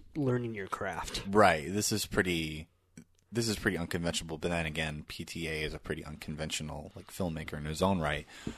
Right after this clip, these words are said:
Speaker 2: Um, all the performances in this were incredible. I loved Mark Wahlberg, which I did not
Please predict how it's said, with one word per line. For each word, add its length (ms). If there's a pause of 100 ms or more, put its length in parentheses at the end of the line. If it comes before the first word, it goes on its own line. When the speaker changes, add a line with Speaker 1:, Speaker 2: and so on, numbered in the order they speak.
(220)
Speaker 2:
Um, 460
all 240
the 80
performances 540
in 100
this 260
were 480
incredible. 840 (100)
I 800 (540)
loved 600
Mark 260
Wahlberg, 480
which 240
I 140
did 220
not 200